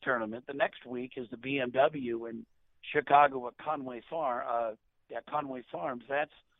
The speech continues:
that is the top seventy, and then you get to the final, and it's top thirty. So if you keep advancing, you know that you're playing some great golf. And what's really fun to see are players play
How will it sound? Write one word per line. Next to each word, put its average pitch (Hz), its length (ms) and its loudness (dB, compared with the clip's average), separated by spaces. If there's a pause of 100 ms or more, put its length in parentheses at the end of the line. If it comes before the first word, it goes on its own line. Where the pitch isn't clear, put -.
(720)
that 147 260 6
is 131 180 -8
the 131 80 -6
top 135 280 0 (140)
seventy, 175 400 0
and 170 100 -6
then 220 140 -4
you 190 80 -8
get 160 220 -8
to 143 100 -4
the 123 160 -2 (260)
final, 135 440 4
and 127 100 -8
it's 131 120 -14 (120)
top 117 220 2 (160)
thirty. 180 400 -2 (420)
So 170 300 6 (100)
if 147 120 -6 (100)
you 262 160 8 (140)
keep 170 220 -6
advancing, 135 720 0
you 143 220 0
know 139 600 8 (440)
that 147 160 2 (100)
you're 135 80 -2
playing 139 460 0 (100)
some 123 140 -6
great 120 300 -2
golf. 117 340 2 (420)
And 160 160 2
what's 165 220 2
really 233 360 2
fun 143 180 0
to 127 100 -8 (100)
see 143 160 -8
are 117 80 -6
players 143 540 -2 (120)
play 143 300 0